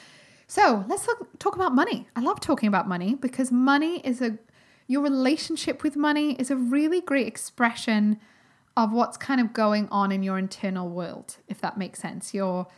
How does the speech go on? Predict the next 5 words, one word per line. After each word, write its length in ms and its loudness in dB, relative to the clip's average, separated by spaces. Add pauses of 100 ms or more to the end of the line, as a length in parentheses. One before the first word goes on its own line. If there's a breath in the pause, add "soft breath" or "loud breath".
(160 soft breath)
mindset 500 0
around 380 0
money 560 2 (380 loud breath)
and 800 0 (180)
abundance 640 2